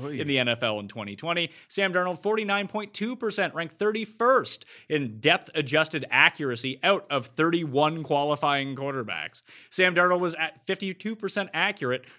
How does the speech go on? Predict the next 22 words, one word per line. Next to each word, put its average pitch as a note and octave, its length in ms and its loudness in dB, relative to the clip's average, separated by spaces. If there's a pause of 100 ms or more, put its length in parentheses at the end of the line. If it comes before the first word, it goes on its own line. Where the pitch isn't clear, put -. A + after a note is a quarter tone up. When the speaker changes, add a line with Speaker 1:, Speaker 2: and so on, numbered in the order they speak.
Speaker 2:
on D3+ 300 -2 (100)
throws E3+ 340 0
that C#3 140 -4
traveled D3 320 -2
further E3 320 -4
than D#3+ 160 -6
five E3+ 580 4
yards D#3 440 0
downfield. C#3+ 640 0 (360)
Every F3+ 440 4
other D#3+ 260 2
quarterback B2+ 680 0
was B2 160 0
at C3 160 0
least C3+ 240 -2 (120)
fifty-seven D3 840 -2
percent G#2+ 480 -8 (240)
accurate A#2 580 2
on C3 180 -2
the A#2+ 100 -2
same A2 320 -4
throws. G2 500 -10